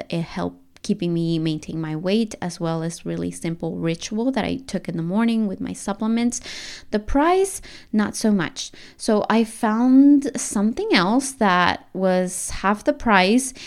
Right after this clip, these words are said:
and it's supposed to have the same benefits. It has the patent BioCell as well. And I will be trying that and implementing that in my routine.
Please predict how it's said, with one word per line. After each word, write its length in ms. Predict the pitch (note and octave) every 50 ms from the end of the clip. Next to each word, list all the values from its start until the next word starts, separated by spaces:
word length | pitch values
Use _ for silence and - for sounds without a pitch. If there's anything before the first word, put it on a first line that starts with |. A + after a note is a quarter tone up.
| - - -
and 160 | - G3 G3+ G3
it's 160 | G3 - -
supposed 420 | - - G#3 A3 G#3+ G3+ G#3 G#3 -
to 60 | C4
have 200 | A#3+ G#3 G#3 G#3+
the 80 | G3+
same 340 | G3+ - F#3+ F3 E3 E3+ E3+ - - -
benefits. 640 | F#3+ E3 - - - G3 - - D4+ F4 E4+ -
It 220 | - - F#3 - -
has 280 | F#3+ F#3 F#3+ G3 G3+ -
the 100 | - G3+
patent 680 | - - F#3 - - - F#3+ F3 E3+ - - - - -
BioCell 680 | D#3+ E3 D#3+ E3+ G3 A3 - - A3 G#3 G#3+ G#3 - -
as 260 | - E3+ E3+ - - -
well. 520 | - D#3+ E3 D#3+ E3+ G#3 C#4 D4 - - - _ - - _ _ _ - _ - - - -
And 200 | - F3 F#3+ G3 -
I 140 | - G3 G3
will 260 | F3+ E3+ F3+ F#3 F#3
be 140 | F#3 A3+ G#3
trying 500 | G#3 - - F3+ E3+ E3+ F3 F3 F3+ E3+
that 380 | E3+ F3 F3 F3+ F3+ - - - - - - -
and 180 | - G3+ G3+ -
implementing 840 | - F#3 G3 G3+ - A3 G3 F3+ F#3 F3 F3 E3+ - - F3+ F3 F3
that 240 | E3+ E3 E3+ - -
in 140 | F3 F3
my 100 | F3 E3+
routine. 760 | E3 E3+ D#3+ E3 E3 - - - F3+ F3+ G3 A3 B3+ C4 C4